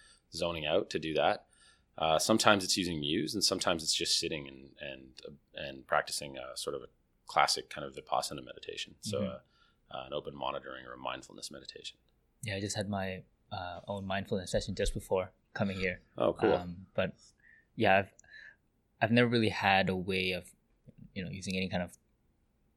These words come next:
Speaker 2: metrics to measure whether I'm being effective or not. Like, is there, is there something you use
Speaker 1: The
Speaker 2: outside of Muse to
Speaker 1: you know,
Speaker 2: tell?
Speaker 1: the, um,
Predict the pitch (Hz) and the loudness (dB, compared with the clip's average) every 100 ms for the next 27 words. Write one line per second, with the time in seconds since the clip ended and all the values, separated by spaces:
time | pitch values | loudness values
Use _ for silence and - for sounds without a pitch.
0 | _ - 98 - 95 - - - 95 87 | _ 2 2 4 0 0 -8 -2 0 4
1 | 95 87 82 - - _ _ _ - 98 | 6 4 2 -6 -16 _ _ _ -2 0
2 | 90 90 87 - - 98 - 92 - 98 | 2 0 -2 -6 2 2 2 -4 0 0
3 | 90 85 87 98 95 104 101 110 107 107 | 0 -4 -4 -4 4 4 6 4 4 2
4 | 98 104 101 101 92 101 92 - 92 - | 4 4 6 4 4 4 4 4 2 2
5 | 139 160 - - 135 131 113 170 - _ | -2 -2 -2 4 6 10 8 6 -6 _
6 | - 120 131 135 135 | -4 0 0 0 -4